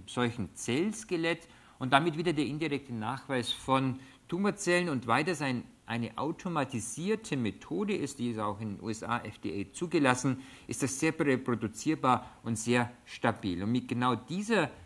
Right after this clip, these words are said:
äh, Methodik haben wir im Rahmen einer großen Untersuchung der Success-A-Studie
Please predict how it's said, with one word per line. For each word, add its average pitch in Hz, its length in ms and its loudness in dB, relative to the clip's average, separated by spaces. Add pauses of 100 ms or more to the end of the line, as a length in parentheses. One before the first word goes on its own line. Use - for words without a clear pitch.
(160)
äh, 123 240 8
Methodik 139 760 -4
haben 139 220 0
wir 135 60 -2
im 123 100 -2
Rahmen 113 320 0
einer 104 240 -4
großen 151 460 -6
Untersuchung 170 760 -4 (680)
der 127 100 -2
Success-A-Studie 156 1300 -2